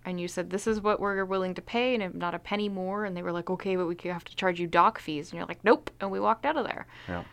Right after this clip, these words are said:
Speaker 1: And it was 'cause we didn't have enough time.
Speaker 2: Yeah, well, I'm, I'm not gonna piss around with that.
Speaker 1: No, it's a waste of your time, waste of my time.
Speaker 2: Time out of the office is lost time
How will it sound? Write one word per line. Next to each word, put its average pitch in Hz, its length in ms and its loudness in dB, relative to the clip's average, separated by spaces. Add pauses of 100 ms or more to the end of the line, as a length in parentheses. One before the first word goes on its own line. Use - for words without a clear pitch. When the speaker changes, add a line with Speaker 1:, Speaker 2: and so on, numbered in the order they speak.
(220)
Speaker 1:
And 180 280 0
it - 180 -12
was 190 100 -10
'cause 196 180 -2 (460)
we 165 100 2
didn't 285 220 6
have 226 160 2
enough - 180 -8
time. 220 480 -4 (520)
Speaker 2:
Yeah, 98 80 -4
well, 92 180 0
I'm, 92 220 0
I'm 90 160 -4
not 87 160 -4
gonna 90 100 -12
piss - 300 -6
around 80 320 -8
with - 100 -16
that. - 240 -14 (100)
Speaker 1:
No, 269 320 -2
it's - 220 -14 (140)
a 196 100 -6
waste 190 420 2
of 214 120 -2 (500)
your 185 240 2
time, 262 260 0
waste 202 240 -6
of 170 60 -8
my 165 160 -6
time. 240 320 -4
Speaker 2:
Time 92 240 0
out 87 80 -2
of - 60 -6
the 85 80 -4
office 85 480 -2
is 80 120 -10
lost 85 380 -2
time 85 480 -6